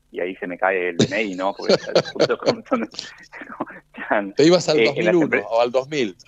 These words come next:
Speaker 2: te ibas al dos mil rápido.
Speaker 1: Cla-, claro, ya fundimos esas, ahora son otras, ahora tengo que decir la-, las cripto, ¿no?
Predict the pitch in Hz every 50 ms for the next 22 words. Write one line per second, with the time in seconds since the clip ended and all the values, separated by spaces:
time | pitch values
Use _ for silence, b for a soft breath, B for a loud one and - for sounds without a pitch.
0 | 98 98 - 135 139 135 131 123 123 120 120 123 123 117 107 101 113 113 107 147
1 | 170 196 185 - - - - B B B B B B - 139 143 160 180 190 175
2 | 135 113 104 104 98 - 151 147 - 151 131 131 139 180 185 160 135 127 - -
3 | 160 165 147 - 110 98 - 110 113 123 131 - - - 131 131 117 135 151 135
4 | - - 110 - - - 107 113 120 110 101 98 - 104 101 98 98 101 101 95
5 | - - 107 98 95 95 95 90 - - _ - 165 160 143 - - - - 95
6 | 104 120 139 - _